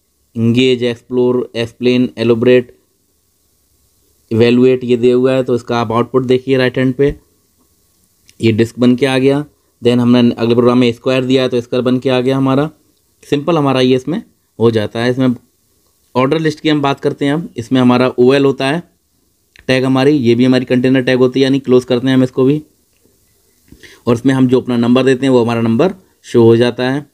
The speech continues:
देखिए यहाँ कुछ दिए हुए हैं, description दिए हुए हैं। ओएल type में अगर हमें एबीसीडी की form में list बनानी है तो हम ए डालेंगे ओएल type में, Small में बनाना तो स्मॉल डालेंगे, रो-, रोमन अंक में डालना तो रोमन अंक हम यूज़ करेंगे, small रोमन अंक, और ये वन, टू, थ्री में हमारा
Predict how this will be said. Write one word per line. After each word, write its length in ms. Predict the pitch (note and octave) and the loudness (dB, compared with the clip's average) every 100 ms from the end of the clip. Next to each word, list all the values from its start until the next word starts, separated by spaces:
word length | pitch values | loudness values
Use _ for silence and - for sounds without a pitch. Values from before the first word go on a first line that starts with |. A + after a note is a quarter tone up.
| _ _ | _ _
देखिए 300 | G2+ G#2+ C3 | -14 -6 0
यहाँ 140 | C3 B2+ | 0 -2
कुछ 160 | B2+ | -6
दिए 200 | A2+ A#2 | -6 0
हुए 140 | B2 B2 | 2 2
हैं, 100 | B2+ | -4
description 440 | A#2+ B2 B2 B2+ | -6 -10 -6 -4
दिए 180 | A#2+ B2 | 0 2
हुए 220 | A#2+ B2+ | 2 0
हैं। 100 | C#3 D3+ _ _ _ | -4 -8 _ _ _
ओएल 240 | G#2+ B2 B2 | 0 2 2
type 240 | A#2 B2 | -2 -4
में 120 | B2+ B2 | -4 -2
अगर 140 | B2+ | -2
हमें 180 | B2 B2+ | 0 -2
एबीसीडी 680 | - A#2+ B2 B2 B2+ C3 C3 A#2+ _ _ _ | 0 0 0 0 0 2 0 -2 _ _ _
की 100 | B2+ | -6
form 240 | B2 B2 | 2 2
में 80 | B2+ | 2
list 180 | B2 C3 | 0 -4
बनानी 180 | B2+ B2+ | -2 0
है 60 | |
तो 100 | B2 | 2
हम 100 | A#2+ | 0
ए 120 | A#2+ A#2 | 2 0
डालेंगे 340 | A#2 B2 B2+ | 2 0 2
ओएल 160 | B2+ B2 | 2 2
type 220 | B2 B2 | -2 -2
में, 260 | C3 C#3 - _ _ _ _ _ _ _ _ _ _ _ - | -4 -4 -8 _ _ _ _ _ _ _ _ _ _ _ -6
Small 320 | B2+ B2+ C3 | -2 2 2
में 80 | C#3 | 2
बनाना 180 | C3 | 2
तो 120 | B2 A#2+ | 0 0
स्मॉल 240 | B2 B2 | 0 0
डालेंगे, 400 | B2 B2+ B2+ C3+ _ _ _ _ _ _ _ _ | 0 0 0 -4 _ _ _ _ _ _ _ _
रो-, 220 | A2+ A#2 | 0 0
रोमन 340 | G#2+ A#2+ B2 C3 | 2 2 4 2
अंक 140 | C3 | 0
में 100 | B2+ | 0
डालना 240 | B2 B2 | 0 0
तो 140 | B2 B2+ | 0 0
रोमन 240 | A#2+ B2 | 2 2
अंक 200 | B2+ B2 | 2 0
हम 100 | B2 | 2
यूज़ 180 | B2 B2 | 2 2
करेंगे, 400 | B2+ A#2+ B2 C3 C3+ _ _ _ _ _ _ - | -2 -4 0 -2 -4 _ _ _ _ _ _ -14
small 340 | A2+ A#2 A#2 | -4 0 0
रोमन 300 | A#2+ B2+ B2+ | 2 2 2
अंक, 260 | B2+ B2+ _ | 0 -4 _
और 240 | - A2+ | -4 0
ये 80 | A2 | 0
वन, 160 | G#2+ G#2 | 0 -2
टू, 120 | G#2 | -6
थ्री 160 | G2+ | -4
में 80 | A2 | -2
हमारा 320 | G#2+ G#2 G#2+ | 0 -2 -2